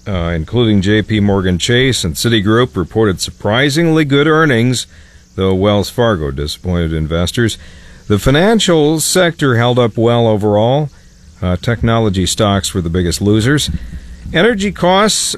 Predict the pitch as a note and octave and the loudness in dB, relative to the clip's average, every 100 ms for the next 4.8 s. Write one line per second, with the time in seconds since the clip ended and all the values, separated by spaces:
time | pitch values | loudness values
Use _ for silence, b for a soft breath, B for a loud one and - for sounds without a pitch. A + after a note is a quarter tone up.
0 | - C3 C3 C3 C3 B2 A#2+ G2+ b - | -4 0 0 2 2 2 0 -4 b -8
1 | - A#2 E3 E3+ - E3+ F3+ - E2 D2 | -6 -2 0 0 0 0 0 0 -4 -4
2 | F2 E2+ F2+ F#2+ F#2 - G2 G#2 A2+ A#2 | -2 0 0 0 -2 -2 0 2 2 2
3 | G#2 b b b - G2 F#2 F#2+ G#2 G#2+ | 0 b b b -10 -4 0 2 2 2
4 | G#2+ G2+ - A#2 A2+ A2 - | 2 0 0 2 2 0 -4